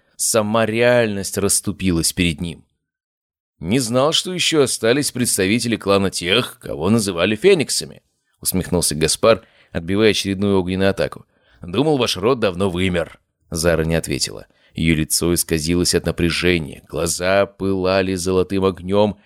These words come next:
а огненные крылья стали больше и ярче. С каждой секундой контроль ускользал от неё всё дальше.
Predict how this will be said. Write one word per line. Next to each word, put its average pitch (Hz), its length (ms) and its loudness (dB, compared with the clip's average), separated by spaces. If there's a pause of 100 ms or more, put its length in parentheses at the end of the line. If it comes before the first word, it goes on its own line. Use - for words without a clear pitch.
(140)
а 95 100 -2
огненные 104 540 2
крылья 101 400 0
стали 98 280 0
больше 90 540 0
и 85 40 -2
ярче. - 500 -4 (480)
С - 120 -8
каждой 95 280 -2
секундой 95 460 -2
контроль 92 440 2
ускользал 90 560 0
от 85 160 -4
неё 85 300 2
всё - 240 -2
дальше. 78 560 -4